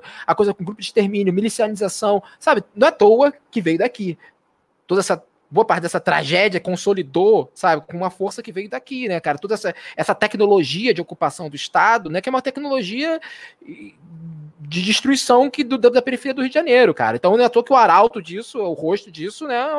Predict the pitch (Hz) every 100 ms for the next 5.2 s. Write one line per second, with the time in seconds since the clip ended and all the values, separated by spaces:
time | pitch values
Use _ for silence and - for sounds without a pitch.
0 | 190 208 233 220 - 123 _ _ _ _
1 | _ _ - 180 208 202 175 175 180 190
2 | 190 165 190 - 147 - _ _ _ -
3 | 143 180 _ _ _ 208 294 359 302 220
4 | 226 - 220 220 247 254 262 330 - -
5 | 403